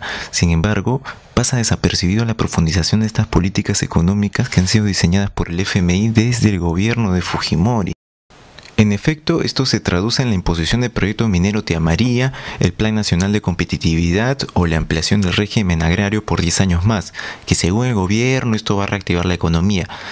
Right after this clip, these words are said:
Sin embargo, estas políticas lo que van a hacer en realidad es favorecer a la confiet,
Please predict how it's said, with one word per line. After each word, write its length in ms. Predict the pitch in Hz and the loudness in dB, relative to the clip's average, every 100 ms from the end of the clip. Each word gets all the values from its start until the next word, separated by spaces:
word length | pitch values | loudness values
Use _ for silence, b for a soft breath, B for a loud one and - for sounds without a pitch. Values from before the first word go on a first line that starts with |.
| B | B
Sin 220 | - 85 | -2 0
embargo, 560 | 85 95 117 110 110 110 | 2 2 2 0 0 0
estas 240 | - - 101 | 0 -2 -2
políticas 720 | - 95 101 110 - 120 - | 0 0 0 -2 0 -4 -2
lo 140 | - - | -2 0
que 120 | 82 | 0
van 140 | 110 | 0
a 20 | 110 | 0
hacer 180 | 135 | 0
en 80 | 120 | 2
realidad 500 | 110 90 87 92 - - | 0 0 0 0 -2 -6
es 160 | - - | -6 -2
favorecer 580 | - 82 82 80 - 120 | 0 2 2 0 0 0
a 60 | 107 | 0
la 140 | 87 | 0
confiet, 600 | - 82 - 113 - | 0 -2 2 0 0